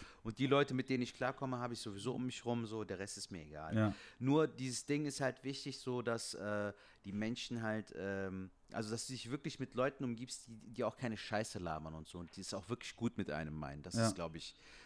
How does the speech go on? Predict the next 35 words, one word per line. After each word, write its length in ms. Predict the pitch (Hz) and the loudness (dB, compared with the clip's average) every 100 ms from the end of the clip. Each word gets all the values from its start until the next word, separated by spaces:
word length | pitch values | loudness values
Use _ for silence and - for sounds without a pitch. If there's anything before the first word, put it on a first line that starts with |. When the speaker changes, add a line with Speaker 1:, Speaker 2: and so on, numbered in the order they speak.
| - | -12
Speaker 1:
so, 480 | - 95 87 82 64 | -6 -2 -2 -2 -4
ähm, 380 | 78 78 73 76 _ - 101 | -6 -6 -8 -12 _ -16 -12
die 60 | |
Kernthese 580 | - 110 104 110 95 76 | -4 2 2 2 -4 -6
von 140 | - 76 | -6 -6
dem 120 | 71 | -6
Ganzen. 340 | 71 71 - 58 | -8 -8 -8 -8
Also 220 | 78 87 | -8 -6
du, 200 | 92 110 | -4 -4
du 100 | 107 | -2
musst 200 | 135 - | -4 -4
dich 120 | - | -4
mit 140 | 139 - | -6 0
Leuten 280 | 117 127 120 | 0 0 -2
umgeben, 480 | 110 113 113 107 - - - | -2 -2 -2 -2 -4 -10 -8
die 80 | 104 | -2
dir 160 | 104 107 | 2 2
gut 280 | 104 143 - | 2 -4 -4
tun 320 | - 123 120 | -2 0 0
und 140 | 107 95 | -2 -4
auch 160 | 101 | -6
in 60 | 104 | -4
einer 100 | 98 | -4
Beziehung, 500 | 90 - - 117 110 | -6 -8 -4 -2 0
dass 180 | 98 - | -2 0
du 80 | 101 | 0
auch 180 | 95 104 | 0 0
wirklich 380 | 113 117 104 - - - - | -2 -2 -4 -8 -16 -12 0
nicht 260 | 147 165 | 2 6
auf 140 | 214 - | 6 6
deine 300 | 175 165 160 | 2 2 2
eigenen 380 | 156 170 151 139 | 0 0 0 2
Werte 260 | 160 - | 2 2
verzichtest, 600 | - 117 - 82 - - | -2 -2 -2 -8 -8 -8
Alter. 340 | - - - | -6 -10 -12